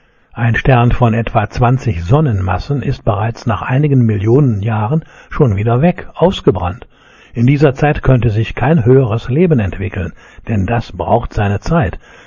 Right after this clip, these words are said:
Ein kleiner Stern ist natürlich kälter und da muss ein Planet entsprechend näher ran. Also könnte es in seiner Lebenszone Planeten geben. Aber jetzt kommt's.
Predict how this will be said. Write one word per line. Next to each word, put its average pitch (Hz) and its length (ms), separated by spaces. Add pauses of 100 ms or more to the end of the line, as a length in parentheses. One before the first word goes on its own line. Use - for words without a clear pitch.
(140)
Ein 117 160
kleiner 185 380
Stern 110 420
ist - 160
natürlich 113 420
kälter 120 480 (760)
und 127 200
da 120 100
muss 151 200
ein 139 260
Planet 139 500
entsprechend 135 680
näher 180 320
ran. 92 480 (720)
Also 131 760
könnte 156 380
es 151 260
in 123 220
seiner 117 380
Lebenszone 170 840
Planeten 147 560
geben. 165 460 (680)
Aber 104 240
jetzt 151 220
kommt's. - 600